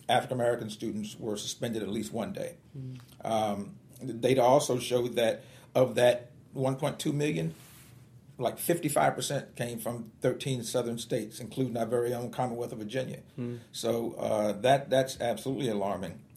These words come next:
Speaker 1: It also showed that, uh, African American students are suspended greater than three times the rate of Caucasian students.
Speaker 2: Hmm.
Speaker 1: And we know that frequent suspensions from school lead to poor academic performance. It leads to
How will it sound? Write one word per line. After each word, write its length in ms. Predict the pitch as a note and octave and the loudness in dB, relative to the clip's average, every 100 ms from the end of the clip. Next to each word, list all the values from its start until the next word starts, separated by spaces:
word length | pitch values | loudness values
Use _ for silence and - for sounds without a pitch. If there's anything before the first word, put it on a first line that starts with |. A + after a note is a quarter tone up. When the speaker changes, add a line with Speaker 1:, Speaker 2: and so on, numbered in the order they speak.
| - - | -20 -6
Speaker 1:
It 180 | C#3 B2+ | 2 6
also 240 | B2+ C3 B2+ | 6 4 2
showed 300 | C#3 B2+ A#2+ | 2 4 6
that, 320 | B2 A#2+ - | 4 4 4
uh, 360 | A#2+ A2+ A2 - B2+ | 6 6 2 0 2
African 260 | A#2+ A2+ A#2+ | 2 2 0
American 280 | B2+ C3 | 2 0
students 420 | A#2+ C3+ B2+ C3+ - | -4 -4 -2 -4 -4
are 360 | A#2 A#2 A2 | -2 -2 -2
suspended 680 | - C3 - B2 A#2+ B2 A#2+ | -4 -8 -4 -4 -2 -4 -4
greater 240 | A#2+ B2 B2+ | -2 0 0
than 200 | A2 A2 | -4 -6
three 180 | B2+ | -6
times 540 | B2+ C3 C3+ C3+ C3 - - | -4 -4 -4 -4 -6 -10 -6
the 80 | A#2+ | -2
rate 200 | B2 A#2+ | 0 0
of 260 | A#2+ - | -2 -6
Caucasian 460 | - C3 D3 D3 A#2+ | -4 -2 0 0 -2
students. 380 | - - - - | -8 -10 -12 -12
Speaker 2:
Hmm. 140 | C3+ C3 - - - | -12 -8 -10 -6 0
Speaker 1:
And 100 | C3 | 4
we 80 | |
know 180 | C3+ C#3 | 6 8
that 320 | C3 A#2+ - | 8 6 4
frequent 440 | - D3 C#3+ C#3 A2+ | -2 0 0 0 -6
suspensions 760 | B2 - C3+ B2 A#2 A2+ A#2 | -6 -2 0 0 -4 -6 -8
from 240 | - B2+ A2 | -8 -6 -6
school 520 | - B2 B2+ C3 C3 | -2 0 0 -2 -6
lead 360 | B2+ A#2 A2+ G#2+ | -6 -4 -6 -8
to 320 | A#2 A2+ G#2+ - | -6 -6 -6 -4
poor 200 | B2 B2 | 0 0
academic 480 | A2+ A#2 A#2 A#2+ - | 0 -2 -2 -4 -6
performance. 580 | - C3 C3 C3+ - | -2 0 2 -2 -6
It 180 | G#2+ A2+ | -8 -6
leads 300 | A#2 A#2 - | -4 -6 -8
to 400 | - B2 A#2 A#2 | -6 -4 -4 -6